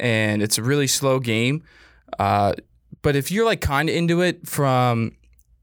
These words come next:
like, the perspective of, "Yo, I like some cool players, like, the stuff they do on social media," um, or, like, "Dude, everybody loves Shohei Ohtani," right? Yo, you could bet, like, first inning, no runs, um, and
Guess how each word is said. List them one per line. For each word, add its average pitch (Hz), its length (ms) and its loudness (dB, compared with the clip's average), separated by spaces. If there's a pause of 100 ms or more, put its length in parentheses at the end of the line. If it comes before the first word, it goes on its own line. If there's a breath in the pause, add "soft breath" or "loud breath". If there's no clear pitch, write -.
(220)
like, 127 200 -2
the 123 120 0
perspective 127 640 0
of, 110 260 -2
"Yo, 185 80 0
I 175 120 4
like 185 180 0
some 151 140 -4
cool 165 240 -2
players, 156 400 0
like, 135 160 -2
the 120 80 -2
stuff 147 260 0
they 143 100 0
do 143 160 0
on 135 120 -2
social 135 340 0
media," 123 580 0 (400 loud breath)
um, 110 320 2
or, 117 120 2
like, 110 180 2
"Dude, 127 240 -2
everybody 135 380 0
loves 127 260 0
Shohei 127 300 0 (100)
Ohtani," 120 400 -2
right? 110 300 0 (360 loud breath)
Yo, - 80 0
you 135 160 2
could 208 140 -2
bet, 196 160 0
like, 156 180 0
first 143 400 0
inning, 151 240 0
no 135 200 0
runs, 123 680 0 (400 loud breath)
um, 107 640 0
and 123 260 0